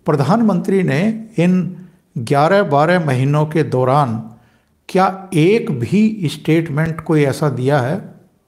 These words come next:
जिसको आप ये कहें कि वो किसानों के प्रति अपमानजनक था? उन्होंने अगर कोई बयान दिया भी है पार्लियामेंट के भीतर भी और पार्लियामेंट के बाहर जनसभाओं में भी,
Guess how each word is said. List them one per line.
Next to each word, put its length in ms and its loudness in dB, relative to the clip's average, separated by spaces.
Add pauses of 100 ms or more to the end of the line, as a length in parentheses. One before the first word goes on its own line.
(800)
जिसको 420 0
आप 420 0
ये 220 2
कहें 500 -2 (400)
कि 100 2
वो 140 2
किसानों 480 0
के 120 0
प्रति 500 -4
अपमानजनक 680 0
था? 380 -8 (600)
उन्होंने 540 2
अगर 260 2
कोई 200 0
बयान 420 2
दिया 260 2
भी 180 2
है 240 -2
पार्लियामेंट 580 0
के 60 -2
भीतर 400 -2
भी 160 0
और 80 0
पार्लियामेंट 520 -2
के 120 -4
बाहर 260 0
जनसभाओं 560 -2
में 200 0
भी, 320 -2